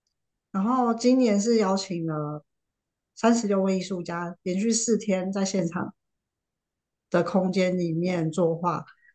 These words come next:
这很不一样的地方在于，因为在现场作画，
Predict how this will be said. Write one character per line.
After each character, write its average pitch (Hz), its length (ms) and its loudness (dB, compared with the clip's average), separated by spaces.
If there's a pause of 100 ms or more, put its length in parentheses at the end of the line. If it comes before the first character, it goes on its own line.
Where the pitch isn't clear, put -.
这 294 140 8
很 220 200 8
不 247 100 6
一 262 40 10
样 220 140 10
的 202 120 8
地 214 180 6
方 190 240 8
在 208 220 6
于， 170 320 0
因 233 80 4
为 247 80 4
在 247 160 8
现 240 200 2
场 175 220 0
作 196 220 -2
画， 196 180 4